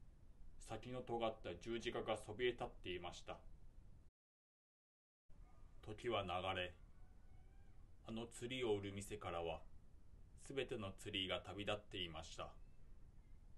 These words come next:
しかし、一つだけ、小さなツリーが残っていました。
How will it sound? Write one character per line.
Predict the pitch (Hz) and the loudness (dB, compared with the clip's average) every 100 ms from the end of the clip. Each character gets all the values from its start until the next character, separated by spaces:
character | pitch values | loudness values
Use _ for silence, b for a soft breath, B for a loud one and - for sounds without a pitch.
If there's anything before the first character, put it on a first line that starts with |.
| - - - - - | -12 -12 -12 -12 -10
し | - | -6
か | - 113 | 0 0
し、 | - - - | 0 -6 -10
一 | - 113 | -8 -4
つ | 104 107 | -4 2
だ | 101 | 2
け、 | 98 101 - - - - - - - - - - - - - - - - | 2 -2 -4 -8 -10 -10 -12 -12 -10 -10 -10 -10 -10 -10 -8 -8 -8 -2
小 | 139 | 0
さ | 123 120 | 0 0
な | 95 | -2
ツ | 92 - | -2 0
リ | 104 101 | 2 4
ー | |
が | 90 | 2
残 | 85 85 107 | 2 0 -2
っ | |
て | - 90 | 0 -4
い | 82 | -2
ま | 80 | -4
し | - | -4
た。 | 80 | -6